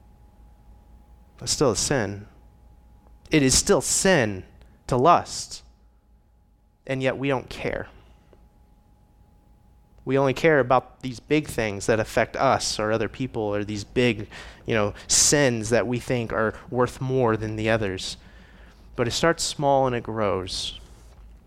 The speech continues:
What sins are in your life right now that you see as just small and they don't matter? What sins do you see in your brothers and sisters' lives that you recognize, but you're like,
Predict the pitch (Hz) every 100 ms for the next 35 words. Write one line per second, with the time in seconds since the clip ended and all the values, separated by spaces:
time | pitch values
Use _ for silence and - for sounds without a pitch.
0 | - - - - - - - 143 - -
1 | 170 165 139 123 113 - 139 143 120 117
2 | 120 107 - 113 110 117 117 110 104 113
3 | 113 - 123 107 98 - 104 - 113 110
4 | 98 92 92 95 123 113 95 92 98 -
5 | - - - - - - - - - -
6 | - - - - - - - - - 147
7 | - - 175 151 127 131 120 - 151 143
8 | 135 127 113 123 123 113 120 113 131 -
9 | 113 107 113 113 110 95 98 - - -
10 | 110 101 - - - 123 160 170 123 110
11 | 104 107 117 113 117 117 113 107